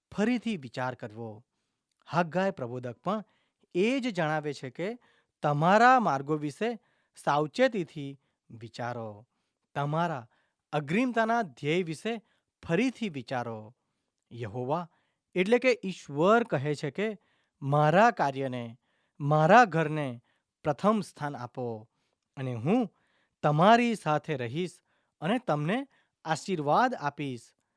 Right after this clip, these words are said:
આ જ હગ્ગાય પ્રબોધકના પ્રથમ સંદેશનું તત્વ હતું.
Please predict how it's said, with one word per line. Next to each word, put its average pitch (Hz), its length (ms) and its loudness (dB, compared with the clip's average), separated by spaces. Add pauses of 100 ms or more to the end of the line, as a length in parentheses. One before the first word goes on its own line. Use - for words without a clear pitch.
(340)
આ 185 180 2
જ - 140 -10 (520)
હગ્ગાય 175 420 4
પ્રબોધકના 165 640 -4
પ્રથમ 147 380 -6
સંદેશનું 139 680 -6 (380)
તત્વ 180 240 -4
હતું. 120 540 -10